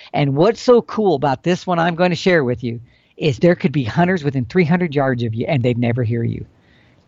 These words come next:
This is a really good one for, for close-knit. You know there's elk there, but there's people hunting, there's pressure.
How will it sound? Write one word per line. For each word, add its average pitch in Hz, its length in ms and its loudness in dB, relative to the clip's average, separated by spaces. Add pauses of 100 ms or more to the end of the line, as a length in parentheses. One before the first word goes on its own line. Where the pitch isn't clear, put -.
(220)
This 160 280 4
is 131 140 2
a 120 80 2
really 156 540 4
good 170 240 4
one 147 160 0
for, 123 320 -6 (180)
for - 180 -6
close-knit. 185 720 2 (120)
You 143 140 0
know 226 280 4
there's 220 180 2
elk 185 220 0
there, 170 200 2
but 143 220 0
there's 131 160 -6
people 226 320 -4
hunting, 185 320 2
there's 127 160 -2
pressure. 208 540 2